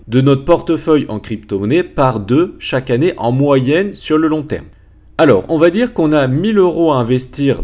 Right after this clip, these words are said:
dans les crypto-monnaies et que ce capital se multiplie en moyenne par deux chaque année. Donc la première année, voilà, on le multiplie par deux. Deuxième année, troisième année,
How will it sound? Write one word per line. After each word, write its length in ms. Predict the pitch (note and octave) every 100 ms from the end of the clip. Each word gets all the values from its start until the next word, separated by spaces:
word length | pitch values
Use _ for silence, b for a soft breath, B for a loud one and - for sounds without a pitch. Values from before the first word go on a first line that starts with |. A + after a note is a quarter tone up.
| F#2
dans 140 | G#2+ A#2
les 120 | F2+
crypto-monnaies 680 | - E2+ E2 E2+ A#2+ G3+ -
et 160 | F#3+ G3
que 120 | F#3+
ce 180 | F#3 F3
capital 680 | - D3 D3+ D3+ E3 C#3
se 160 | C3+ A2
multiplie 880 | A2 B2 B2+ C3+ - C#3 C#3+ C3 B B B B
en 140 | G#2+
moyenne 580 | G2+ G2+ F#2 G2+ D#3 F#3+
par 340 | - C#3+ A#2+ G#2
deux 260 | B2+ F#3+
chaque 320 | G#3+ - D#3
année. 280 | D#3 A2 D2+ - - b b b b
Donc 300 | B2 A#2+ E3+
la 120 | G3+
première 440 | - F#3 F3+ E3
année, 440 | D#3+ D#3+ D3 - - -
voilà, 520 | G#2 B2 G#2 - - -
on 120 | F3+
le 40 | F3+
multiplie 440 | D#3 - A2+ A2
par 200 | - E2+
deux. 320 | E2+ C3 - - -
Deuxième 440 | A2+ D3+ B2+ A2 F#2
année, 400 | F2+ B2 G#3+ - -
troisième 420 | - F#3 C3+ G#2+
année, 380 | F2 F2+ C3 -